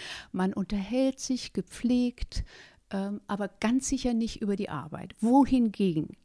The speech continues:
ein deutsches Abendessen, die Kollegen haben noch nicht mal die Bestellung <laughs> aufgegeben,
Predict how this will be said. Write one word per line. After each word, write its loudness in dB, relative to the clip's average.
ein 2
deutsches 0
Abendessen, -6
die -6
Kollegen -4
haben -6
noch -8
nicht 0
mal -2
die -4
Bestellung -2
<laughs> -20
aufgegeben, 2